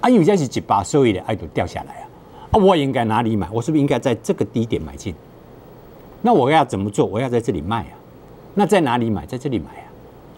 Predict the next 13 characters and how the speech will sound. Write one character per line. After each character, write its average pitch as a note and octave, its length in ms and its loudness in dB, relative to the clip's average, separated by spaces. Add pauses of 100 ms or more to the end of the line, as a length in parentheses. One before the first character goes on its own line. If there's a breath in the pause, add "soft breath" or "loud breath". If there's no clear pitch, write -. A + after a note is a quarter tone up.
(200)
我 A2+ 160 -2 (100)
一 A#3+ 140 4
买 C3 300 0 (280)
一 A2 140 -6
卖， C#3+ 260 0 (320)
一 G#3 140 4
买 A#2 260 2 (300)
一 A2+ 100 -4
卖 D#3+ 240 0
过 D3 180 0
程 G2+ 200 -6
里 D#2+ 100 -6
面， G#2 240 -2